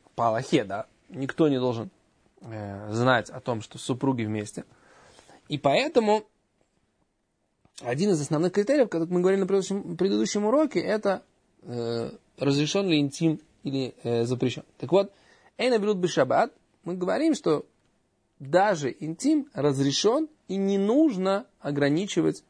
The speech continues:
себя в этом. Вот. Это то, что,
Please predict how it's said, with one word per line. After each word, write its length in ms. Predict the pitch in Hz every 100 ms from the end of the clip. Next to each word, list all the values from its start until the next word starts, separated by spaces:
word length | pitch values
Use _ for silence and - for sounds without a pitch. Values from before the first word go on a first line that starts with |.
| _
себя 300 | - 147 143 - _ _ - _ _
в 80 | 139
этом. 220 | 131 - _ _ _ _ _ _ _ _ -
Вот. 220 | 139 - _
Это 280 | 175 254 240
то, 180 | 202 202
что, 360 | - 185 170